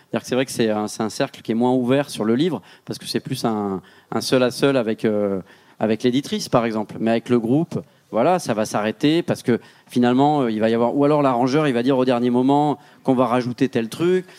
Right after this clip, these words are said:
ou qu'au contraire, on va enlever un truc, parce que des fois, enlever, ça fait, ça, ça amène de l'air et c'est génial. Euh, donc il n'y a pas vraiment de règles. C'est vraiment une sensation. Euh,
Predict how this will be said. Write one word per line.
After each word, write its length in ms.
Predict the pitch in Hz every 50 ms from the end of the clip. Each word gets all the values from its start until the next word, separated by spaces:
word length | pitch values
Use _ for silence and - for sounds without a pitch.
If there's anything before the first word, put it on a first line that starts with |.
| - - - -
ou 80 | 156 143
qu'au 160 | - 160 147
contraire, 340 | - 156 143 - - 147 147
on 60 | 131
va 200 | 117 131 147 - -
enlever 300 | 196 196 190 185 202 190
un 100 | 185 165
truc, 220 | - 196 202 -
parce 120 | - -
que 80 | - -
des 120 | 131 131
fois, 160 | 123 - 165 143
enlever, 340 | 131 131 127 123 135 160
ça 160 | 160 - - -
fait, 240 | - - 120 117 110 113 113 120 113
ça, 180 | - 131 117 107 - 139 -
ça 180 | - - 127
amène 220 | 127 131 139 135 131
de 80 | 135
l'air 260 | 135 135 139 143 135
et 60 | 123 110
c'est 160 | - 117 104
génial. 400 | 104 110 117 135 156 185 196 165 - - - - - - - _ _ _ - -
Euh, 320 | 113 107 107 104 104 104 107
donc 200 | 123 117 - -
il 40 |
n'y 20 | -
a 60 | 123
pas 140 | - 208 214
vraiment 280 | - 165 151 139 127
de 60 | 120 113
règles. 320 | 127 156 175 143 104 90 - _ _ _ _ _ _ _ _ _ _ _ _ _ - -
C'est 180 | - - - 127
vraiment 320 | 107 117 139 147 170 175
une 80 | 151 123
sensation. 600 | - 170 170 - - 139 - - 151 160 196 220 - - - _ - _ _ - - 113
Euh, 720 | 113 110 107 104 101 101 101 98 98 95 95 98 98 98